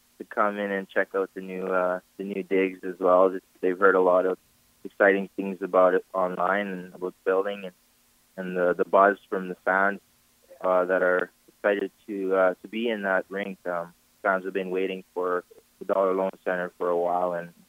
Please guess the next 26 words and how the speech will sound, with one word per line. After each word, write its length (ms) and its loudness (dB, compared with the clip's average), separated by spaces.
now 280 2
it's 140 -4
here 200 2
on 220 0
Saturday, 480 0
and 160 -12
we're 80 -10
just 180 -12
excited 440 0
to 60 -6
get 200 0
going. 300 -2
And, 140 -8
um, 380 0
my 120 -4
family's 400 -4
excited 420 -2
to, 120 -6
to 60 -12
be 200 -2
in 80 -2
attendance 540 -6
and 100 -6
watching 380 -6
the 40 -12
game. 300 -6